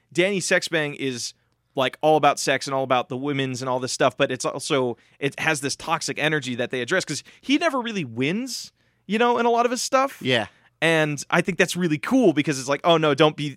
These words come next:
Speaker 1: don't be Danny Sexbang. Don't be s-, the caricature of Danny Sexbang
Speaker 2: Yeah, yeah, yeah, yeah.
Speaker 1: to, to be a, to a good person." So he has to go on this cross-country journey doing, um, ver-, like,
Speaker 2: Various puzzles
Speaker 1: Mm-hmm.
Speaker 2: and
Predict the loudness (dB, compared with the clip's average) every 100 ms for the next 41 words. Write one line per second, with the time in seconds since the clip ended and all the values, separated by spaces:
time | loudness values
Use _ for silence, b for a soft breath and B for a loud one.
0 | 6 6 6 2 4 4 4 2 2 2
1 | 2 0 0 -2 -6 -12 _ _ _ _
2 | -2 0 0 -4 -4 -4 0 2 2 0
3 | -2 0 0 -4 -4 -4 -2 -2 -2 -2
4 | -2 4 6 6 4 4 2 0 -2 -4
5 | -2 -2 -4 -4 -4 -4 2 2 2 0
6 | 0 2 0 0 -2 -2 -4 B B 0
7 | 0 2 0 2 2 0 -2 -2 -2 -2
8 | -4 -4 -4 -2 -2 -6 -10 _ _ _
9 | _ 4 4 4 0 -4 -2 2 2 0
10 | 2 4 4 2 -4 0 -2 2 4 6
11 | 4 0 4 4 6 4 4 4 2 -6
12 | -2 0 0 -4